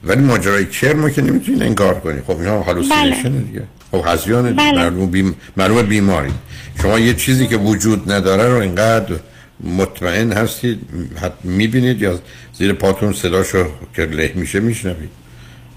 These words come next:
Speaker 1: ما دیگه چه احتیاج داریم؟
Speaker 2: آقای دکتر، بعد اگه یک بار دیگه تکرار شد برم یا قبلش باید برم؟
Speaker 1: همین الان باید برید. این ماجرای این یه بار تکرار بشه نیست. این چیز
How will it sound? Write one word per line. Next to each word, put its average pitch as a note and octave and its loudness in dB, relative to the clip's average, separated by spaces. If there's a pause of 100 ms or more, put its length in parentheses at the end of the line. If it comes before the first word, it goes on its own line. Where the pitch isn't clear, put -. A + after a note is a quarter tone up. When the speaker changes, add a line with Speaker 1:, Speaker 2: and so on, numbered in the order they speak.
(120)
Speaker 1:
ما E2 0
دیگه D#2 0
چه F#2 0
احتیاج D#2 -4
داریم؟ D2 -6 (840)
Speaker 2:
آقای D4+ 4
دکتر، C4+ 0
بعد C#4+ 0
اگه D#4 -8
یک D4 -2
بار B3+ 0
دیگه B3+ -2
تکرار B3+ -2
شد C#4+ -2
برم B3 -2
یا A#3+ 0
قبلش A#3+ -2 (140)
باید - -8
برم؟ - -6
Speaker 1:
همین G#2 2
الان F2 2
باید G2+ 4
برید. E2 -4
این D#2+ -6
ماجرای D#2 -4
این D#2 -4
یه D2+ 0
بار D2+ -2
تکرار D2 -4
بشه C#2 -8
نیست. F#2+ -4
این D2+ -6
چیز D#2+ -4